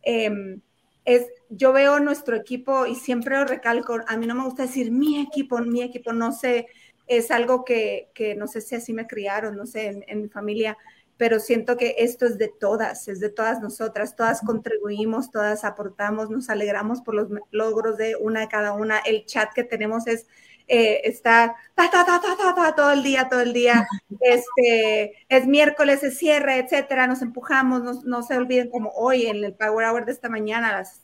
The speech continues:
Speaker 1: a las siete de la mañana, es treinta y uno, no se acaba hasta las doce de la noche. Eh, hay que empujar y hay que hacer las cosas que tenemos planeadas y, y tenemos, este, en nuestras metas, eh,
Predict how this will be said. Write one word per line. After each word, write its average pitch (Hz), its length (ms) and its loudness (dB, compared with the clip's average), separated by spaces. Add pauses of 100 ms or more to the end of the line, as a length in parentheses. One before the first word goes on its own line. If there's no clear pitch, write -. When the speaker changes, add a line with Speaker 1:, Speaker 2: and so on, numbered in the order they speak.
Speaker 1:
a 208 80 -8
las 202 180 -8
siete 220 200 -4
de 233 60 -2
la 226 80 0
mañana, 214 460 -6 (400)
es 240 220 0
treinta 262 340 0
y 226 120 0
uno, 262 340 -2
no 226 180 -2
se 262 120 -4
acaba 247 240 -2
hasta 285 200 -6
las 202 140 -2
doce 208 220 -6
de 226 100 -2
la 190 100 -8
noche. 208 400 -10 (380)
Eh, 208 380 0
hay 208 180 -2
que 240 100 -2
empujar 240 600 0
y 214 80 0
hay 202 140 -2
que 220 100 -6
hacer 220 260 -4
las 214 180 -4
cosas 226 380 -8
que 233 120 -6
tenemos 202 440 -8
planeadas 214 580 -4
y, 208 240 -8
y 208 120 -6
tenemos, 196 440 -10
este, 208 540 -6 (360)
en 226 140 2
nuestras 220 380 -4
metas, 226 480 -2
eh, 208 280 2